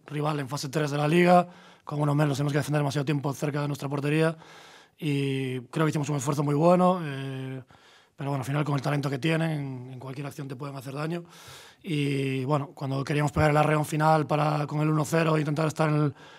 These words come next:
en los últimos diez, quince minutos en el partido, que es lo que pretendíamos, y nos hacían gol, pues justo,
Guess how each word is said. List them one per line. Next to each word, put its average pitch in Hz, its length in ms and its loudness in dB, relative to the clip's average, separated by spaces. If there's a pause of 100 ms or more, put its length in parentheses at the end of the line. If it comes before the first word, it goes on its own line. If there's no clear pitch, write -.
(140)
en 160 80 -2
los 139 120 0
últimos 151 280 4
diez, 156 220 2
quince 151 180 0
minutos 151 280 0
en 147 60 0
el 143 100 -2
partido, 151 240 -2
que 151 60 0
es 143 40 -2
lo 147 60 0
que 143 80 -6
pretendíamos, 147 360 -2
y 139 40 -6
nos 143 100 -6
hacían 147 260 -2
gol, 165 280 4 (440)
pues 151 160 -6
justo, 143 560 -2